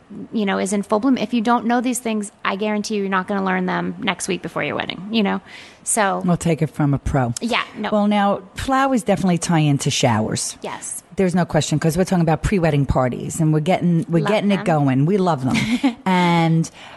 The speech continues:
Speaker 2: you know, tell everyone a little bit about,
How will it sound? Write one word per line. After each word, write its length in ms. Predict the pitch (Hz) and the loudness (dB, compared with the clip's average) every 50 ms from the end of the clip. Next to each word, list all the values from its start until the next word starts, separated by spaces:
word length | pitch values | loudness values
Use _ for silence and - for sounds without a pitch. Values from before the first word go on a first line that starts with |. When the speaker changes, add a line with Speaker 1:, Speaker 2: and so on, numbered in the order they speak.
| - - - | -20 -18 -10
Speaker 2:
you 220 | - 226 233 269 247 | -4 -2 0 2 2
know, 100 | - 233 | 0 0
tell 280 | - - - 330 359 | -2 -2 0 2 2
everyone 420 | 370 330 254 220 208 190 175 170 - | 2 2 2 2 4 4 4 2 2
a 60 | - 175 | 2 2
little 240 | 170 180 170 170 | 2 2 2 2
bit 220 | 160 147 160 151 147 | 2 2 2 2 2
about, 380 | 143 151 143 139 139 131 - | 2 2 4 4 2 2 0